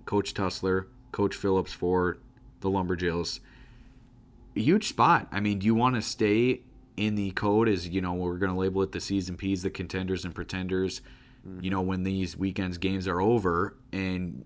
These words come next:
Speaker 1: you know, if you wanna be in that conversation near the four five line, this feels like a game you kinda gotta have to avoid a one and four start with what's still on the horizon and the matchups that you're gonna have.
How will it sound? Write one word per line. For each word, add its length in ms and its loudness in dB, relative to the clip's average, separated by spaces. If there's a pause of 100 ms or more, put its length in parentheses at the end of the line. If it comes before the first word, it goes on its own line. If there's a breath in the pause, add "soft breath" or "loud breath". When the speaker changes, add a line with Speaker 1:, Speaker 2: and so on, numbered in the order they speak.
Speaker 1:
you 140 -2
know, 220 -2
if 180 -4
you 160 2
wanna 240 2
be 220 4
in 80 -2
that 200 -4
conversation 600 -2
near 160 -2
the 80 -2
four 240 0
five 320 0
line, 360 -2
this 280 -2
feels 260 2
like 140 0
a 40 -8
game 220 0
you 60 -4
kinda 240 -4
gotta 160 2
have 360 -2 (140)
to 140 2
avoid 320 4
a 40 4
one 220 0
and 100 -4
four 220 0
start 320 0
with 180 -4
what's 200 -2
still 220 -2
on 120 -2
the 80 -2
horizon 560 -2
and 80 -6
the 60 -6
matchups 380 -4
that 120 -4
you're 140 -4
gonna 180 -4
have. 440 -2